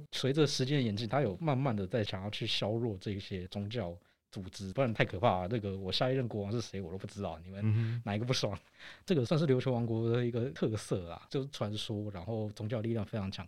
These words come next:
Speaker 1: 大。对。
Speaker 2: 我自己很好奇的就是说，因为其实书名它就提到神圣，
Speaker 1: 是。
Speaker 2: 像刚刚提到的那个琉球的祝女组织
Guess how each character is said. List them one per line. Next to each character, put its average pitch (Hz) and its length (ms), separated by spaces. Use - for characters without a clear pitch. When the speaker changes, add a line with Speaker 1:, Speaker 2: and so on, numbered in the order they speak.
Speaker 1:
大。 92 200
对。 95 240
Speaker 2:
我 113 160
自 156 140
己 120 280
很 117 200
好 117 200
奇 110 280
的 107 120
就 110 140
是 117 220
说， 110 440
因 131 120
为 139 100
其 131 160
实 131 80
书 147 260
名 127 160
它 117 200
就 123 120
提 113 220
到 107 420
神 101 280
圣， 104 240
Speaker 1:
是。 107 360
Speaker 2:
像 135 260
刚 127 200
刚 131 120
提 113 200
到 117 200
的 110 120
那 110 180
个 104 520
琉 110 180
球 107 200
的 107 140
祝 117 240
女 101 220
组 98 240
织 101 340